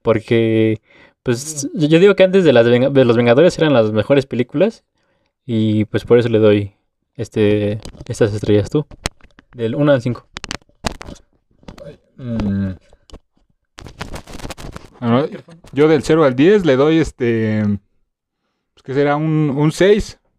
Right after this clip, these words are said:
Speaker 2: Un seis, porque, pues, a, a mí... La, nada más la uno y la tres, como ya dije, es, nada más la uno y la tres se me hacen buenas películas. La dos está de hueva,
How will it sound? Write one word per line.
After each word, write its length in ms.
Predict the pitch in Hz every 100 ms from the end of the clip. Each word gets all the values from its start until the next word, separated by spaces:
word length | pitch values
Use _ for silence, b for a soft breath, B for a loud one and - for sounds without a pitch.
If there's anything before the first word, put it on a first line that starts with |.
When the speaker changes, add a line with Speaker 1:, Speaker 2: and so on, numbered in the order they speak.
| _ _
Speaker 2:
Un 140 | 143 135
seis, 200 | 151 143
porque, 320 | 123 104 110
pues, 140 | -
a, 80 | 113
a 220 | 117 123
mí... 400 | 139 180 170 151 - _ _ _ _
La, 340 | 131 123 123 135
nada 200 | 139 151
más 120 | 156
la 60 | 139
uno 120 | 143
y 40 |
la 140 | 123 104
tres, 160 | 131
como 220 | - 151 156
ya 80 |
dije, 240 | 175 151 113
es, 80 | 107 127 _ -
nada 220 | 139 147
más 160 | 147 139
la 60 |
uno 100 | 143
y 40 | 135
la 120 | 104
tres 200 | 127 139
se 280 | - - 113
me 100 | 113
hacen 240 | - 123
buenas 220 | 117 117
películas. 580 | - 107 123 156 180 180 _ _ _ _ _ _ _ _ _ -
La 160 | 101
dos 160 | 117 131
está 180 | - 123
de 60 |
hueva, 480 | 107 120 156 185 190